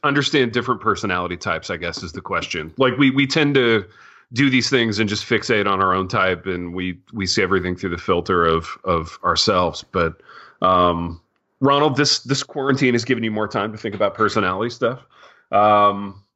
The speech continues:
what, what do you, what do you think about this? What are, what are the most difficult personality types for you to connect with?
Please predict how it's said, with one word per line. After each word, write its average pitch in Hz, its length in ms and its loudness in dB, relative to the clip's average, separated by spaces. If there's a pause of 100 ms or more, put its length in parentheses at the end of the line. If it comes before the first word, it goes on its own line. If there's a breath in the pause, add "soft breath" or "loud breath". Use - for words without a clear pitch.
what, 147 260 2
what 156 100 2
do 165 80 2
you, 151 300 2
what 143 160 -2
do 151 40 2
you 151 60 2
think 156 180 -4
about 113 220 -4
this? - 300 -10 (400)
What 190 140 4
are, 180 100 0
what 214 120 4
are 254 40 0
the 220 80 2
most 160 220 0
difficult 165 560 -2
personality 120 580 -2
types 98 280 -6
for - 120 -10
you 95 120 -8
to 87 60 -8
connect 87 340 -8
with? 80 180 -12